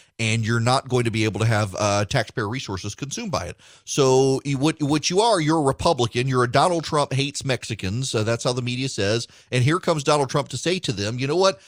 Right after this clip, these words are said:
You get to stay. You can't become a citizen, but you're gonna get to stay." And your kids can become citizens, and "I am your president and you are my people." That would drive, in fact, he should use that rhetoric. "I am your president and you are my people."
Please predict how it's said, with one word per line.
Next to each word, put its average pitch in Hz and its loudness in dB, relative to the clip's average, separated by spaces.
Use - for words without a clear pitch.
You 139 2
get 170 2
to 202 0
stay. 160 2
You 139 -2
can't 165 0
become 180 -2
a 175 -2
citizen, 147 -2
but 120 -4
you're 127 -10
gonna 135 -2
get 127 -8
to 127 -12
stay." - -8
And 107 -2
your 104 -4
kids 185 0
can 135 -4
become 113 -4
citizens, 95 -6
and 98 -2
"I 123 2
am 156 0
your 113 0
president 127 -2
and 85 -2
you 107 -2
are 101 -2
my 92 -2
people." - -18
That 117 -6
would 87 -8
drive, 95 -6
in 117 0
fact, 117 -2
he 165 -8
should 107 -4
use 123 -4
that 110 -2
rhetoric. 98 -6
"I 113 0
am 107 -2
your 113 0
president 120 -4
and 85 -4
you 104 -4
are 98 -4
my 90 -6
people." 78 -14